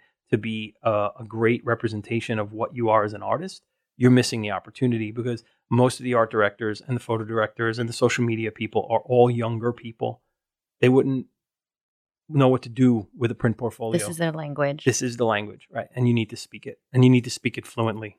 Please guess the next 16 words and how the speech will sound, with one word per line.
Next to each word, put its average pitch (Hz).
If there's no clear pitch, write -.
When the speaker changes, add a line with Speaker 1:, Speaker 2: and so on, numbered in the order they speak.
Speaker 1:
and 120
be 107
really 113
comfortable 113
there. 107
And 113
if 110
you're 110
not, 160
I -
see 160
some, 107
there's -
some 127
great, 135
great 147